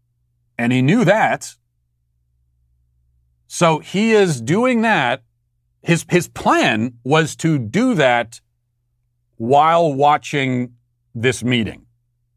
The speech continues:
Right? He was, he was trying to do that during a meeting. That part was intentional. The unintentional part was that the camera was on.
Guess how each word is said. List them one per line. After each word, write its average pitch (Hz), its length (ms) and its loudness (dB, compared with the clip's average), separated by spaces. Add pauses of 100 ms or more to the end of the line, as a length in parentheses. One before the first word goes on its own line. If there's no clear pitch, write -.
(1080)
Right? 196 260 0
He 175 140 -4
was, 170 260 -2
he 165 140 0
was 160 180 0
trying 185 580 0
to 160 400 -2
do 147 260 0
that 120 420 0
during 139 340 0
a 127 100 -4
meeting. 123 320 -4 (1900)
That 196 240 0
part 233 240 2
was 180 180 0
intentional. 156 680 -4 (340)
The 151 180 -2
unintentional 202 640 0
part 175 220 2
was 135 140 -6
that 127 80 -10
the 135 100 -4
camera 123 300 -2
was 101 80 -6
on. 87 180 -10